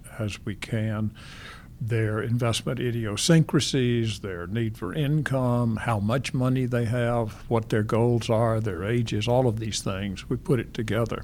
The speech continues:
And in his case, I think he was considering the fact that I was a first-time investor. I knew literally nothing about anything finance.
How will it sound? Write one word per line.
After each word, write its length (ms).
And 120
in 80
his 240
case, 520
I 80
think 240
he 100
was 200
considering 760
the 100
fact 460
that 380
I 60
was 160
a 40
first-time 680
investor. 720
I 80
knew 440
literally 640
nothing 560
about 460
anything 580
finance. 720